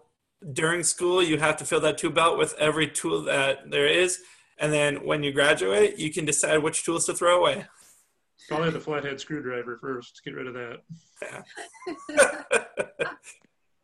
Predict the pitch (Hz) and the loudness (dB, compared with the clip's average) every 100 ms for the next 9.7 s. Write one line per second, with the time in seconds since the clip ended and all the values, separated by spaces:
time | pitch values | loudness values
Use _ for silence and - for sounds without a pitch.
0 | _ - 156 160 143 - - - - _ | _ 0 6 8 8 2 -14 -20 -20 _
1 | _ - - - 208 208 214 196 220 214 | _ -18 -14 8 8 8 6 6 8 8
2 | 196 196 196 - - 190 185 180 180 190 | 10 8 6 -2 2 4 6 6 6 4
3 | - - - - 175 165 160 165 165 156 | 0 0 0 4 6 6 4 4 4 4
4 | 160 160 165 160 160 - - 156 156 151 | -2 0 4 4 4 2 0 -2 -2 -2
5 | - 160 156 156 151 143 139 160 185 - | -4 0 0 2 0 0 2 2 2 0
6 | - 160 143 139 143 151 160 156 147 160 | -4 -2 0 -2 -4 -2 2 2 0 0
7 | 165 160 175 156 156 160 151 147 139 147 | 0 0 2 0 0 -2 -2 -2 0 0
8 | 143 156 151 143 - 139 143 143 143 143 | 2 0 2 2 0 -4 -2 0 0 -2
9 | 151 143 147 151 196 143 | -4 -2 -4 -4 -4 -6